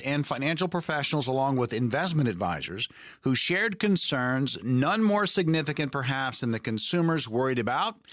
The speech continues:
inflation, market volatility, and the chances of a recession. Here are the concerns in a nutshell, Grant,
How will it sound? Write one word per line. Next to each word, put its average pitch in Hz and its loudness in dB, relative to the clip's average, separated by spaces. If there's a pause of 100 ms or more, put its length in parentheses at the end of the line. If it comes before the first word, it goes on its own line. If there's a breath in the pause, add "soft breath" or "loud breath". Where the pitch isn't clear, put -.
(260 loud breath)
inflation, 196 0
market 123 -2
volatility, 139 0
and 113 0
the 107 0
chances 196 0
of 143 -2
a 135 0
recession. 135 0
Here 262 2
are 170 0
the 151 -2
concerns 139 0
in 113 0
a 104 0
nutshell, 139 0
Grant, 139 -2